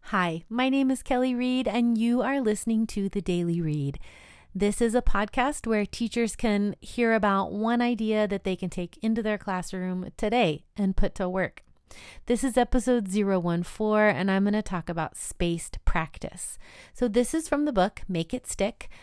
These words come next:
I also talked about a concept from this book in the last episode, episode thirteen. So in Make It Stick, they talk about the difference between spaced practice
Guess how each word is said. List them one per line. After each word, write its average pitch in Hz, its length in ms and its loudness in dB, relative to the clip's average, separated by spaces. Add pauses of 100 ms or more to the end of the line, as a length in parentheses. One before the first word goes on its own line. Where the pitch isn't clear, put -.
(240)
I 185 140 0
also 190 320 0
talked 208 500 -2
about 190 240 0
a 196 60 2
concept 196 500 -2
from 196 220 0
this 190 180 -2
book - 320 -2
in 196 140 0
the 180 100 0
last 160 320 -4
episode, 269 460 0
episode 180 440 0
thirteen. 190 640 0 (1040)
So 254 160 6
in 254 160 6
Make 240 220 2
It 311 120 -4
Stick, - 440 -2
they 196 100 -2
talk 196 300 -2
about 185 240 -2
the 185 60 -6
difference 180 420 -4
between 190 420 -4
spaced - 560 -4
practice 247 560 2